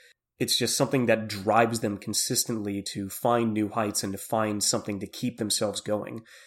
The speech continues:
I mean, the only thing, like, related to this that I've ever seen would have been Free Solo, and to kind of see, like, what kind of people,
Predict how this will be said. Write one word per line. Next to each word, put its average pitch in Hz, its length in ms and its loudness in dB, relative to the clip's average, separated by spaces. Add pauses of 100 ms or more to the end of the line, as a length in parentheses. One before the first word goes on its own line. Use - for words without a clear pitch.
(420)
I 120 100 4
mean, 113 160 4
the 117 100 4
only 143 220 6
thing, 123 480 2
like, 113 240 4
related 110 380 0
to 117 60 -8
this 110 200 2
that 107 120 2
I've 104 120 0
ever 104 160 0
seen 139 360 4
would 110 120 2
have 101 60 0
been 101 120 -2
Free 107 260 -4
Solo, 139 540 4
and 113 120 0
to 110 60 0
kind 113 220 0
of 107 80 0
see, 117 140 0
like, 104 180 -2
what 113 140 2
kind 110 220 0
of 104 100 -4
people, 107 420 -2